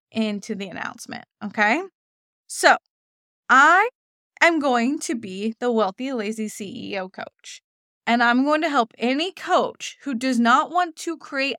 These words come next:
a demanding coaching business have a space in this online space. However, we are still keeping the bar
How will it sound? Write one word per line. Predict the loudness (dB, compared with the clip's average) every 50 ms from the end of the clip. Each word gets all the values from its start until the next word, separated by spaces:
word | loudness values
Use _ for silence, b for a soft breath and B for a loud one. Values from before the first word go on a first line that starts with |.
| -2
a | -2 -2
demanding | -2 -2 -4 -4 -4 -4 -6 -4 -4 -2 -2 -2 -2 -4 -6 -10 -12
coaching | -14 -10 -8 -6 -6 -6 -6 -4 -4 -2
business | -2 -4 -4 -4 -6 -6 -6 -6 -10 _ _ _ _ _ -8 -2
have | 4 4 4 4 4
a | 0 -4
space | -6 -8 -6 -2 0 0 2 0 -2 -4 -6 -4 -2
in | 0 0
this | 0 -2 -6 -12 _ -12
online | -10 -10 -8 -8 -8 -8 -8 -8 -10 -12 -16 _ _ _ _ _ _ _ _
space. | -16 -14 -14 -14 -10 _ -8 -8 -8 -8 -12 -16 -16 -18 -18 _ _
However, | -4 -2 -2 0 0 2 4 4 4 4 4 2 0 0 -4 -10 _ _ -10
we | -6 -4 -2 -2 0
are | 0 0 0 0
still | -2 -6 -6 -4 -2 0 0 -2 -4 -6
keeping | -4 -4 -4 -2 -2 -2 -2 0 2
the | 2 2 2 0 0 _
bar | 6 6 8 8 8 8 8 6 4 2 0